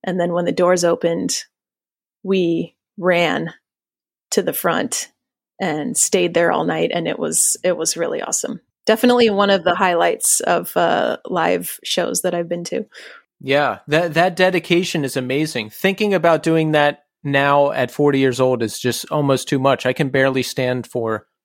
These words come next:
Speaker 2: one band, and that's if I get there when they start playing. <laughs>
Speaker 1: Yeah. <laughs> Yeah, I certainly wouldn't do it again at this stage in life. <laughs>
Speaker 2: So,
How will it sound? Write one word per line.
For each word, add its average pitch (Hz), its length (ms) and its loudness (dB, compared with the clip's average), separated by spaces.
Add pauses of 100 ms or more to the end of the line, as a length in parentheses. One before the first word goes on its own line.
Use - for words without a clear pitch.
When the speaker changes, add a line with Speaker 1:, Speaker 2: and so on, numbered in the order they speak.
(180)
Speaker 2:
one 147 360 2
band, 143 460 2 (100)
and 135 160 0
that's 156 160 2
if 156 100 -4
I 143 100 4
get 139 180 -2
there 131 160 2
when 147 200 2
they 131 100 0
start 135 280 0
playing. 143 320 -4
<laughs> 277 100 -4
Speaker 1:
Yeah. 254 200 2
<laughs> - 600 -2 (840)
Yeah, 190 280 -2 (120)
I 202 100 -2
certainly 269 380 2
wouldn't 208 300 0
do 190 160 2
it 175 140 0
again 175 420 -4
at 196 180 -6
this 196 140 -2
stage 185 380 -4
in 190 120 -4
life. 190 380 -2
<laughs> - 60 4 (2250)
Speaker 2:
So, 180 600 2